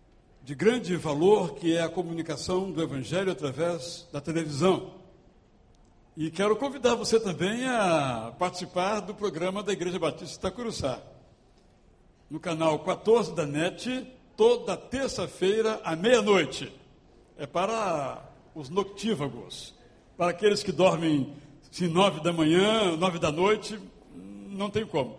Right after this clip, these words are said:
Mas tem reprises em vários horários. É um programa de entrevista, como o dos irmãos aqui também. Estarei aqui na semana que vem, inclusive, para gravar também uma entrevista,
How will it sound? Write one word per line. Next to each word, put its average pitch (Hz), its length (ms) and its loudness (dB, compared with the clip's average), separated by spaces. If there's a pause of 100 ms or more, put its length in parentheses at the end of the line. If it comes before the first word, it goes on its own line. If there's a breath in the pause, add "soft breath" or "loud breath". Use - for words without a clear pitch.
(120)
Mas 220 140 -6
tem 294 160 0
reprises 233 580 -2
em 190 60 -6
vários 180 320 -2
horários. 123 540 -4 (200 soft breath)
É - 80 -4
um 175 140 -4
programa 165 500 -2
de 135 220 -4
entrevista, 208 640 -6
como 147 420 -8 (380 soft breath)
o 156 60 -16
dos 143 160 -14
irmãos 147 340 -4
aqui 151 140 -12
também. 180 300 -2
Estarei 190 300 0
aqui 185 140 -4
na 175 80 -8
semana 180 320 -8
que 170 80 -10
vem, 170 160 -6
inclusive, 151 300 -8
para 156 180 -4
gravar 143 380 -4
também 135 400 -10 (320 loud breath)
uma 143 280 -8
entrevista, 185 800 -4